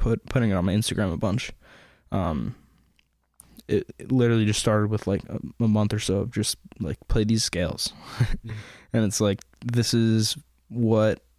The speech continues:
Speaker 1: everything is created from, so learn,
Speaker 2: Yeah.
Speaker 1: learn this.
Speaker 2: Yeah, the pentatonic scale is a big one for me. Like,
Speaker 1: Mm-hmm.
Speaker 2: that's a scale I know very well, and that's the scale for me. Like, I can get away with, I guess, like, improvising on a piano just because I know that that is gonna sound good.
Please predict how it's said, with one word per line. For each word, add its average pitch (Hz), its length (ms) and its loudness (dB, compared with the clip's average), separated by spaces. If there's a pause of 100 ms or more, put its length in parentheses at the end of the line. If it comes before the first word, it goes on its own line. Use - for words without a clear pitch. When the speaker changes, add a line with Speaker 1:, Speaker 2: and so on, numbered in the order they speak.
(100)
Speaker 1:
everything 110 680 4
is 101 160 2
created 101 520 2
from, 101 440 2
so 107 260 0
learn, 101 600 2
Speaker 2:
Yeah. 110 100 -2
Speaker 1:
learn 107 380 4
this. 101 460 0
Speaker 2:
Yeah, 123 60 -4
the 113 100 -10
pentatonic 123 600 -6
scale 113 400 -12 (140)
is 117 140 -10
a 113 40 -8
big 110 220 -8
one 104 140 -8
for 107 120 -12
me. 107 280 -8
Like, 104 80 -4
Speaker 1:
Mm-hmm. 113 200 6
Speaker 2:
that's 104 180 -2
a 123 80 -16
scale 110 320 -6
I 104 80 -8
know 101 180 -8
very 101 340 -10
well, 101 320 -12
and 104 180 -12 (440)
that's 107 220 -6
the 104 100 -10
scale 110 340 -10
for - 120 -18
me. 110 200 -14
Like, 113 120 -12
I 110 60 -6
can 113 180 -6
get 110 140 -8
away 104 340 -8
with, 104 180 -12 (440)
I 107 80 -10
guess, 104 200 -10
like, 104 180 -8
improvising 104 560 -10
on 101 80 -10
a - 20 -12
piano 101 380 -12
just 107 180 -12
because 107 220 -12
I 92 80 -12
know 98 380 -12 (140)
that 104 180 -16
that 101 200 -14
is 104 80 -14
gonna 101 180 -14
sound 107 300 -14
good. 107 200 -16